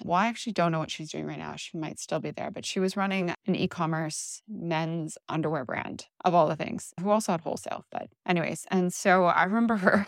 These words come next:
<laughs> giving me some tough advice, and I'm very grateful for it 'cause I think she was quite pivotal to some changes that we decided to make in my business. But I, in one of the first meetings I had with her, she asked me, "What's your percentage of new customers?"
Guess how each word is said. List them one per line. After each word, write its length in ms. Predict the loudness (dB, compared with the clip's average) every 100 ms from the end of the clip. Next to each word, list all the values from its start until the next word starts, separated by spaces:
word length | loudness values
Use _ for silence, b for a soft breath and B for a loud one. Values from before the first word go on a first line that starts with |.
| -6
<laughs> 100 | -8
giving 260 | -2 -2 0
me 120 | 0
some 220 | 2 0
tough 240 | 4 2 2
advice, 560 | -2 0 0 0 -4 -12 2
and 480 | 6 6 4 2 0
I'm 120 | 0
very 300 | 4 4 2
grateful 420 | 2 0 0 -4
for 260 | -4 -2 -2
it 100 | -2
'cause 160 | -4
I 100 | -4
think 180 | -4 -4
she 160 | -4 -2
was 400 | -2 -4 -10 -16 -2
quite 180 | 0
pivotal 420 | 2 0 2 0 0
to 80 |
some 200 | -2 -2
changes 400 | 0 -2 -2 -4
that 100 | -4
we 100 | -4
decided 360 | -6 -4 -4 -4
to 100 | -6
make 260 | -6 -6 0
in 100 | 4
my 120 | 4
business. 520 | 2 -2 -2 -2 -4 _
But 320 | 6 8 8 4
I, 240 | 2 4 0 -8 0
in 140 | 4
one 120 | 6
of 60 | 6
the 60 | 4
first 280 | 4 6 6
meetings 340 | 6 6 4
I 80 | 2
had 280 | 4 4 4
with 160 | 2
her, 320 | 2 2 2
she 380 | 0 0 2 4
asked 360 | 4 2 0 0
me, 360 | 2 2 2
"What's 340 | 0 -6 -6 -4
your 80 | -4
percentage 560 | -4 -4 -6 -6 -8
of 100 | -8
new 140 | -8 0
customers?" 600 | 0 0 -4 -8 -10